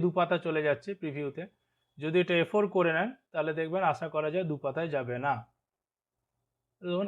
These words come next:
এক পাতাতেই সবটা চলে আসছে, আর সেকেন্ড পেজটা ব্ল্যাঙ্ক হয়ে গেল। তাহলে এখানে ডাউনলোড করার সময়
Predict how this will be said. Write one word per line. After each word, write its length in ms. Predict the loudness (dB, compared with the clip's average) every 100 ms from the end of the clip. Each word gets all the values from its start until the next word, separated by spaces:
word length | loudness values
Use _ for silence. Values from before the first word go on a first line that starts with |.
| 0
এক 80 | 2
পাতাতেই 360 | -2 -2 -2 -6 -10 _
সবটা 240 | -10 -8 -4
চলে 160 | -4 -4 -8
আসছে, 220 | -14 _ _ _ _ _ -8
আর 80 | -6 -6 -6
সেকেন্ড 240 | -4 -2
পেজটা 260 | -4 -2 -2 2
ব্ল্যাঙ্ক 240 | 2 0 -2
হয়ে 140 | -4 -6
গেল। 120 | -10 -18 _ _ _ -6
তাহলে 160 | 0 2
এখানে 300 | 4 4 4 4 4
ডাউনলোড 360 | 4 4 0 2
করার 240 | 4 4 4
সময় 280 | -2 0 -2